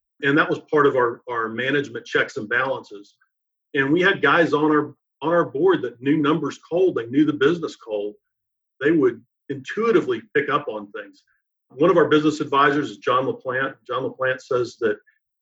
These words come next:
you know, the numbers will speak to you if you'll just listen. And he's absolutely correct. But the problem with the exit strategy for most guys is it's an afterthought, and it should be a forethought. You know, you should be thinking about your exit strategy at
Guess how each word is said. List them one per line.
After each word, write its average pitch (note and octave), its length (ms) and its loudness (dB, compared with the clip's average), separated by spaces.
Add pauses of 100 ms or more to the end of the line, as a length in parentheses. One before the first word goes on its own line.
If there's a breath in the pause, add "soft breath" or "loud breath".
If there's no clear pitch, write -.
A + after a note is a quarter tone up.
you B2+ 80 -10
know, A#2 100 -4
the A2+ 80 -4
numbers C3+ 480 2
will A#2 80 -6
speak - 480 -6
to C3+ 60 -18
you G#2+ 160 -12
if - 100 -14
you'll A2+ 120 -4
just A2+ 300 -6
listen. B2+ 340 -8 (520)
And A2+ 320 -8 (180)
he's - 220 -4
absolutely D#3 580 0
correct. B2 460 -2 (540)
But B2 240 -2 (340)
the C3+ 240 -2 (100)
problem A3 260 0
with F3 100 2
the D#3 80 4
exit G#3 240 -2
strategy - 420 -4
for - 140 -14
most F#3+ 260 0
guys B2 260 -2
is B2+ 140 -4
it's C#3 120 -12
an D3+ 100 2
afterthought, B2 640 -2 (100)
and C3 100 -14
it C3 80 -16
should E3+ 240 0
be D3 100 2
a D3 60 0
forethought. F3 600 -4 (580)
You C#3+ 160 0
know, C3 140 -4
you E3 140 -6
should G3 220 -2
be E3 100 -2
thinking E3+ 340 0
about D3+ 280 0
your C#3 160 4
exit F3 260 2
strategy C3 520 0
at A#2+ 60 -2